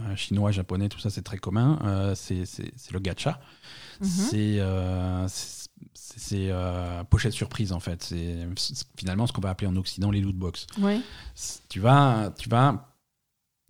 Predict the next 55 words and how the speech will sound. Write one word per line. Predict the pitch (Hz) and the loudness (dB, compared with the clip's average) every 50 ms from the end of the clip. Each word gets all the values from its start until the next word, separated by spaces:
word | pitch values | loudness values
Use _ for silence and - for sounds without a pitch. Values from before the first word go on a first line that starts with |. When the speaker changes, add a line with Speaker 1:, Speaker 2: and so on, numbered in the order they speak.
| - - - | -20 -14 -2
Speaker 1:
tirer | - 127 117 135 135 | 2 4 8 10 10
au, | 127 123 110 110 | 10 10 8 6
tu | - - | 2 2
vas, | 113 110 110 110 110 110 110 | 4 4 6 6 6 4 2
t'as | - - 104 | 2 2 4
un, | 101 101 104 | 4 4 2
t'as | - - 104 | 2 2 2
un | 101 | 2
système, | - - 107 - 107 110 | 2 0 0 2 4 4
ils | 107 101 95 | 4 4 4
appellent | 95 - 92 | 2 0 -2
ça | - - 82 | -2 0 0
les | 85 87 | 0 0
vœux. | 92 107 143 190 - 208 | 4 4 4 4 4 2
Speaker 2:
Les | 202 196 | 2 2
vœux, | 185 190 202 220 233 226 | 2 2 2 2 2 2
ouais, | 202 202 214 233 | 2 2 0 0
c'est | - 190 | 0 2
Speaker 1:
Ok. | 180 - 156 | 4 4 4
Speaker 2:
ça. | 190 226 - - | 4 4 0 -2
Speaker 1:
Et | - 101 98 90 | 0 0 0 0
avec, | 90 98 101 101 - 107 | 0 0 -2 -2 -2 -4
avec | 104 - - 98 107 - | -4 -2 0 -2 0 2
une | 107 101 | 2 2
certaine | - - 113 - - 113 107 | 2 2 0 2 4 4 6
monnaie | 110 113 113 110 113 | 6 6 6 6 4
du | 107 107 107 | 2 2 2
jeu, | 113 117 117 | 4 4 2
tu | - - 98 | 2 0 -4
vas, | 98 98 98 95 95 90 | -2 -2 -2 -2 -4 -6
tu | - - 95 | -6 -6 -6
vas | 92 92 - | -6 -6 -4
acheter | - 101 98 - - - 104 101 | -2 -2 -2 -2 -2 -2 -2 -2
des | 92 87 | -2 -2
vœux. | 85 95 110 131 - 131 - - | -2 0 2 2 2 0 -2 -2
Speaker 2:
Mhm. | 190 190 185 190 190 226 - | 0 0 2 2 2 0 0
Speaker 1:
Et | 92 | 0
en | 98 | 0
fait, | 95 127 160 156 | 2 2 2 2
tu | - - 101 | 0 0 2
vas | 110 123 127 | 4 6 6
avoir, | 117 110 113 110 - - 120 | 6 6 6 4 4 2 0
ouvrir | 101 101 107 117 113 - | 0 2 2 0 0 0
cette | - - - | -2 -4 -2
pochette | 92 - 92 87 - | -2 -4 -4 -4 -6
surprise. | 82 - - 156 180 170 | -4 -2 2 4 6 8
Et | |
dans | 135 113 | 8 6
cette | - - 104 | 6 4 0
poche-, | - 107 101 | 0 0 0
pochette | 90 90 - - 101 - | 0 -2 -2 -2 -2 -2
surprise, | 90 85 - - 123 147 151 - | -2 -4 0 2 2 2 2 0
tu | - - - | -4 -4 0
vas | 101 101 | 2 2
avoir | 107 104 107 113 110 107 | 2 4 4 4 4 2